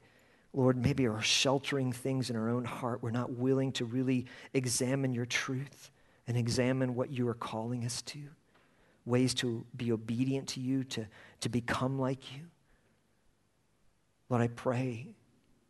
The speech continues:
that you would bring conviction in our hearts and lives, not so that we feel guilty,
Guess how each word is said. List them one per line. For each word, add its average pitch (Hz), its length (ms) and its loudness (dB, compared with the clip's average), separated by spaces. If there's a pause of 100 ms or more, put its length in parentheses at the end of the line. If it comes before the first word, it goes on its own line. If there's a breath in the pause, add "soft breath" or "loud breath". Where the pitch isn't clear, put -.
(480)
that 131 80 -4
you 127 140 0
would 123 160 4
bring 120 160 0
conviction 117 680 -2
in 117 120 -6
our 113 80 -4
hearts 123 340 -6
and 117 140 -2
lives, 127 580 -6 (580 soft breath)
not 165 160 -2
so - 140 -2
that 139 100 -2
we 143 80 -2
feel 123 240 0
guilty, 160 640 2